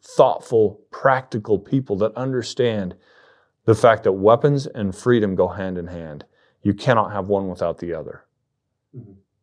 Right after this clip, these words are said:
Speaker 1: as far as maintaining our liberties here.
Speaker 2: Yeah, no, I, hundred percent. My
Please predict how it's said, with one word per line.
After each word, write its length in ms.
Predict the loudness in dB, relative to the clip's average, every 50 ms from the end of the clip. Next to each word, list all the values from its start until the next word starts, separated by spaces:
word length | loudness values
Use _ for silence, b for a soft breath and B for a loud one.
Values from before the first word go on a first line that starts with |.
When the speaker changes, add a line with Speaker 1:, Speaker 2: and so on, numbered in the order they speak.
| -10
Speaker 1:
as 100 | -10 -2
far 220 | 2 4 6 6 4
as 60 | 2
maintaining 500 | -2 -8 -8 -8 -10 -10 -10 -10 -10 -10
our 100 | -10 -10
liberties 420 | -10 -10 -10 -10 -10 -12 -14 -14 -12
here. 280 | -12 -12 -12 -14 -18 _ _ _ _ _ _ _
Speaker 2:
Yeah, 280 | 2 2 2 2 -2 -6 -6
no, 100 | -4 -2 -2 -2 -2 -4
I, 100 | -4 -6 -8 _ _ _ -10
hundred 180 | -8 -8 -6 -6
percent. 240 | -8 -12 -12 -16 _ _
My 260 | -4 0 2 2 2